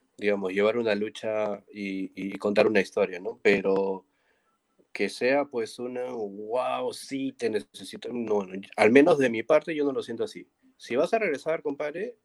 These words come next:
o si quieres regresar, deja de, o sea, deja de estar, pues, este, "Sí, yo regreso, pero regreso solamente a F S one y no, y hago el programa backstage", y, ah, no, pero no, ah,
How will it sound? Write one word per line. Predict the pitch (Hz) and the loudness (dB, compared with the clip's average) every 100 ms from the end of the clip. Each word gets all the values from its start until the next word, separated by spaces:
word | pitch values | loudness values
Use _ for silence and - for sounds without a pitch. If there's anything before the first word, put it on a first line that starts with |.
| _ _ - | _ _ -10
o | 104 | -8
si | 107 | -6
quieres | 147 160 | -2 -2
regresar, | 139 110 131 135 - | -2 -4 -2 -2 -4
deja | 98 113 - 135 | -10 -10 -4 -4
de, | 131 117 104 | -2 -4 -6
o | 98 | -8
sea, | 95 - _ - _ | -10 -10 _ -20 _
deja | - 113 151 | -6 -2 2
de | 127 | 0
estar, | 110 123 120 | 0 0 0
pues, | 131 131 | -2 -4
este, | 127 - 110 101 | -6 -2 0 2
"Sí, | 101 151 160 135 104 | 0 -4 -2 -2 0
yo | 123 147 | 2 4
regreso, | 156 156 165 170 | 4 2 2 0
pero | 160 135 120 | 0 2 2
regreso | 113 120 131 143 | 0 -4 -8 -6
solamente | 151 143 139 147 143 - 147 | -4 -4 -4 -4 -6 -4 -4
a | 131 | -4
F | 135 - 139 | -6 -2 -4
S | 135 | -4
one | 135 135 139 170 _ _ _ _ - | -6 -6 -6 -12 _ _ _ _ -6
y | 123 | -4
no, | 127 139 | 0 2
y | 131 | 4
hago | 127 135 127 | 4 2 0
el | |
programa | 120 123 123 131 131 127 | 0 2 4 4 2 2
backstage", | 131 135 - - 135 147 - | 2 0 -4 -2 0 0 -4
y, | 117 - | -12 -6
ah, | 123 131 | -2 0
no, | 123 113 | 0 -2
pero | 104 | -4
no, | 110 139 113 | 0 2 2
ah, | 120 | -2